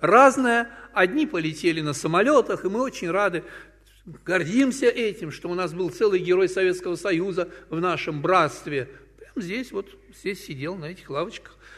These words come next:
Вот. С другой стороны, мы радовались тому, что мы победу нашу отстояли, да?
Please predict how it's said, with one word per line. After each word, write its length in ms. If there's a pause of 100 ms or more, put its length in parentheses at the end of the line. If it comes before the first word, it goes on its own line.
(160)
Вот. 340 (160)
С 20
другой 300
стороны, 460 (180)
мы 300
радовались 580
тому, 320
что 220
мы 100
победу 540
нашу 320
отстояли, 720
да? 260